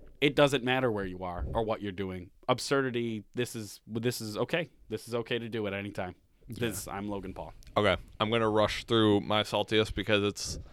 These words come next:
Speaker 3: it's nothing too dissimilar to what we've talked about before in the rap beef realm.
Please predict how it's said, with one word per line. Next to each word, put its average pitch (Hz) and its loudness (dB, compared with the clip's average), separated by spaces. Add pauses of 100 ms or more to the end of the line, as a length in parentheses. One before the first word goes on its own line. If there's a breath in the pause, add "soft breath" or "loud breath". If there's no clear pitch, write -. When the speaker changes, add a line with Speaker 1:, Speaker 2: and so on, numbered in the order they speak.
(600 soft breath)
Speaker 3:
it's 139 8
nothing 143 4
too 131 2
dissimilar 117 4
to 117 2
what 107 4
we've 98 0
talked 101 0
about 95 2 (320)
before 101 2
in 104 -4
the 92 -2
rap 104 4
beef 98 -2
realm. 92 -4